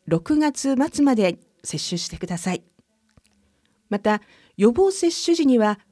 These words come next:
母子手帳を忘れずにお持ちください。エムアール第一期、一歳を過ぎたらお早めに。対象は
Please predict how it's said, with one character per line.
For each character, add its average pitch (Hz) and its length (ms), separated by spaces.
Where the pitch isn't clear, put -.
母 185 80
子 - 140
手 349 120
帳 269 240
を 160 300
忘 165 240
れ 277 100
ず 269 140
に 277 220
お 165 60
持 156 120
ち - 100
く - 80
だ 160 120
さ 175 180
い。 - 140
エ 214 120
ム 285 100
ア 370 100
ー 320 60
ル 175 120
第 220 400
一 226 100
期、 - 220
一 330 120
歳 277 340
を 160 60
過 - 160
ぎ 208 100
た 180 120
ら 131 120
お - 20
早 233 260
め 214 120
に。 - 160
対 208 140
象 202 300
は 190 200